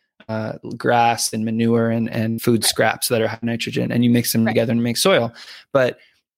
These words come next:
Speaker 1: the nitrogen stuff burns up really fast and, and decomposes, and the wood stuff takes longer. And so what people often do when they dig a big garden bed is they'll, like, put stumps in the bottom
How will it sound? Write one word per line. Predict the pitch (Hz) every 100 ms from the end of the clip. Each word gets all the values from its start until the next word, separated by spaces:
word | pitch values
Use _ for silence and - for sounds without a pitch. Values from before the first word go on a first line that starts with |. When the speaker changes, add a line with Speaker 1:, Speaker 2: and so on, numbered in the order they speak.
| -
Speaker 1:
the | 120 123 120 -
nitrogen | 147 170 170 147
stuff | 131 139 123 -
burns | 131 123
up | 120
really | 117 110
fast | - 117 110 - -
and, | 110
and | 127 113
decomposes, | 110 113 113 - 110 110 104
and | 117 113
the | 110
wood | 123 165 -
stuff | 127 113
takes | - 113 -
longer. | 131 135 113 107
And | 120 120
so | 123 117
what | 117 - _
people | - 120 120
often | 113 - 113
do | 123 139 123
when | 117
they | 113
dig | 107 113 110
a |
big | 120 120
garden | 156 165 131
bed | 113
is | 110 113
they'll, | 117
like, | 110
put | - -
stumps | - - 139 127 - 113
in |
the | 104
bottom | 104 107 - -